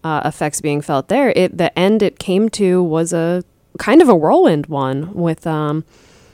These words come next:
a, a plea agreement reached on the, the day before the trial. Um, and that does mean that this,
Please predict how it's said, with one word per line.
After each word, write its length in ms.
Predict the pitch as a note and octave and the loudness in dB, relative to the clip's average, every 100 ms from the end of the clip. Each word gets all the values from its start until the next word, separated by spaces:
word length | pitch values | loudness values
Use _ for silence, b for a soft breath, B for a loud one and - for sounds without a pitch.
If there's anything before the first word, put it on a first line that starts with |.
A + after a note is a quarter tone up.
| b _ | b _
a, 260 | - E3 C#3 - | -4 0 0 -2
a 100 | E3 | -8
plea 400 | - - F3 E3 | -2 -2 2 0
agreement 460 | D#3 D#3+ D#3+ D#3+ | 0 0 2 0
reached 400 | D3+ D#3 F#3+ - | -2 -4 -6 -6
on 160 | E3 D#3 | -2 0
the, 200 | D3+ D3+ | 0 -2
the 100 | E3 | -4
day 200 | D3+ D3 | -4 -4
before 340 | D3 D3+ E3 D3 | -4 -4 -4 -4
the 120 | D3 | -6
trial. 580 | - C#3+ C3+ C#3 F#3 - - | -6 -6 -4 -2 -4 -8 -10
Um, 320 | E3 D#3+ D#3 - | -8 -6 -4 -4
and 140 | E3 | -2
that 180 | E3+ E3 | -2 -4
does 240 | E3 E3 | -4 -2
mean 340 | E3+ D#3+ E3 E3 | -2 -2 -2 -2
that 200 | D3+ - - B B B B B B | -2 -6 -16 B B B B B B
this, 380 | E3+ D#3 - - | -4 -2 -2 -4